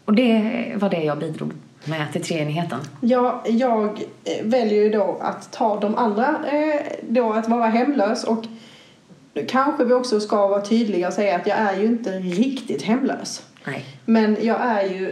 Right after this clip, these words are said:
Speaker 2: eh, det som så många som eventuellt, eh, bor i Stockholmsregionen kan känna till, att när man inte bor, eh, först på kontraktet. Så, så, så det, det är ju hemlös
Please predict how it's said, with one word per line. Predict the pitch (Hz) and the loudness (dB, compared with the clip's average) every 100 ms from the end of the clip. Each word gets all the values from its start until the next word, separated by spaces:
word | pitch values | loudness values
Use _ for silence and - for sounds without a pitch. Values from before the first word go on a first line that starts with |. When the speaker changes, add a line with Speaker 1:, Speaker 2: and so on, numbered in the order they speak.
| 190 | -6
Speaker 2:
eh, | - - 202 | -8 -8 -6
det | 202 214 208 | 0 0 0
som | 214 202 | -2 -2
så | 202 247 | 0 2
många | 220 254 254 196 190 - | 2 2 0 -2 -6 -8
som | - 208 | -4 -2
eventuellt, | 202 208 220 214 220 - - - | 0 2 2 2 -2 -6 -14 -12
eh, | - - | -12 -8
bor | 214 269 262 214 - | -4 0 0 0 -2
i | 208 196 190 - - | -6 -6 -8 -10 -16
Stockholmsregionen | - 247 240 196 196 185 190 196 240 339 | -6 -2 0 -2 -2 -2 -4 -2 -2 -2
kan | 320 | 0
känna | 311 330 349 | 2 0 0
till, | - 214 208 | 0 0 0
att | 214 233 | -2 2
när | 233 | 2
man | 233 | 4
inte | 226 254 - 202 190 | 2 0 0 0 2
bor, | 208 196 190 - - - - | 0 0 -4 -12 -20 -20 -14
eh, | - 196 185 - - - - - | -6 -4 -4 -6 -10 -12 -12 -2
först | 277 - - - | 0 0 -6 -4
på | 320 | -2
kontraktet. | 381 - - - - 180 - - | 0 -2 -2 -6 -10 -10 -16 -8
Så, | 226 262 | -2 0
så, | 240 285 277 240 | 0 0 0 0
så | 269 | 0
det, | 233 240 | 2 2
det | 214 247 | 2 0
är | 254 | 2
ju | 226 220 220 | 2 2 2
hemlös | 220 269 247 240 214 202 196 | 2 2 4 4 2 2 -4